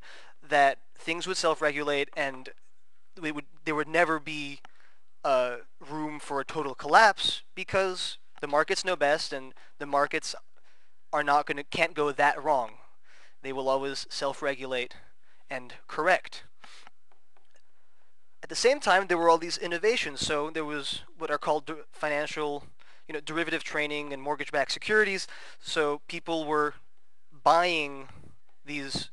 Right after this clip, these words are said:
securities which were backed by mortgages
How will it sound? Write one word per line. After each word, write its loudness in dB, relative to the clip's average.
securities 2
which -2
were 2
backed 6
by 4
mortgages 0